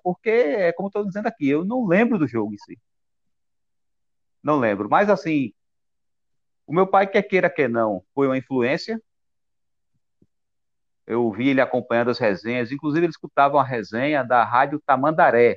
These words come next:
A Rádio Tamandaré transmitia futebol. Aí, na Rádio Tamandaré tava Ivan Lima,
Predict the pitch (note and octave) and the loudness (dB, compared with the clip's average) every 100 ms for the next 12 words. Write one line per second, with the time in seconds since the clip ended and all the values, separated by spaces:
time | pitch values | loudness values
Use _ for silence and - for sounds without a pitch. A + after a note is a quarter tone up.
0 | - F2 A2+ - C3+ D3 C#3 A#2+ C3+ C#3+ | -2 -2 -2 -2 -4 -2 2 4 2 0
1 | C#3 A#2+ G2+ - C3+ E3 G#2 - _ _ | -4 -6 -10 -6 -2 0 -2 -8 _ _
2 | _ _ A2 A2 F#2 G#2+ D3 D#3 - _ | _ _ -14 -12 -2 2 4 2 -2 _
3 | _ - C3 D3 D#3 D#3 C#3 C3 C3 C3 | _ -2 0 0 0 -2 -2 0 0 2
4 | C3+ D3 A#2+ G2+ A2+ C#3 D#3 D#3 D#3+ D3 | 4 4 2 0 0 2 2 2 2 0
5 | D3+ | -2